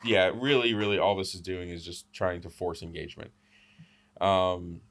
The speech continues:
and then it works basically the same way as the other ones. Um, as far as the other one, as far as, like, scoring points, you, you earn points for, you earn one point for controlling the satellite. Uh,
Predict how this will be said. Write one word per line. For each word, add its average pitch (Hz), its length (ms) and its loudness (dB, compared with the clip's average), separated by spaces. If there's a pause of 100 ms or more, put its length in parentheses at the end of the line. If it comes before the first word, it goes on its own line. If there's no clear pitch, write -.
(560)
and 98 140 -2
then 95 300 -2
it 101 220 -2
works 101 300 -2
basically 98 480 -2
the 92 100 -8
same 98 380 -2
way 104 260 2
as 95 140 -2
the 101 100 -4
other 101 160 -2
ones. 104 440 -6
Um, 92 500 0
as 90 100 -8
far 98 260 -4
as 92 200 -4
the 98 80 -2
other 98 120 -2
one, 98 120 -6
as 95 100 -8
far 92 180 -4
as, 90 120 -8
like, 85 120 -8
scoring 101 360 -6
points, 104 400 -8
you, 76 180 -8
you 92 160 -8
earn 92 360 -8 (140)
points 95 400 -6
for, 90 340 -8
you 95 120 -8
earn 95 140 -6
one 113 180 -2
point 110 300 -4
for 101 100 -8
controlling 101 420 -6
the 101 60 -8
satellite. 87 560 -2 (720)
Uh, 87 240 0